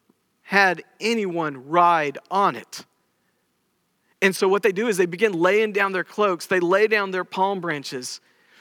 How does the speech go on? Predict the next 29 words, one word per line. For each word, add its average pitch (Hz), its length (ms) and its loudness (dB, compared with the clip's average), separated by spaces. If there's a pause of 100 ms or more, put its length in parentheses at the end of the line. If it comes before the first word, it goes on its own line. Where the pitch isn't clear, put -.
so 214 160 4
that 185 140 -4
the 202 80 4
route, 220 340 0 (160)
the 180 240 0
road 202 400 2
is 185 100 2
smooth. 180 560 -4 (800)
Earlier 208 500 6
when 170 160 2
we 165 80 0
had 170 180 2
our 156 80 -2
prayer, 170 540 0 (400)
I 170 80 2
read 180 360 2
from 165 160 -8
Psalm 180 400 -4
one 170 180 -4
twenty-one, 160 640 -6 (420)
and 185 100 0
it 180 80 2
mentions 190 400 -2
the 170 120 2
line, 170 500 0 (340)
"Let 175 220 2
our 175 160 2
feet 180 440 -6
not 165 320 2